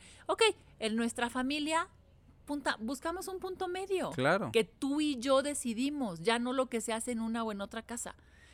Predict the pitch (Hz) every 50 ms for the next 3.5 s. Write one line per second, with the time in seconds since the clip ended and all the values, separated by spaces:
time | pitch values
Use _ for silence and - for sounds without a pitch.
0 | - - - - 208 208 220 - - - - 233 226 226 220 - 294 240 349 339
1 | 285 311 311 294 302 285 262 - - 214 214 226 254 - 277 - 254 226 - -
2 | 240 240 233 233 262 285 277 269 254 - 277 262 254 269 262 269 269 - 254 247
3 | - - 330 392 403 427 415 285 185 156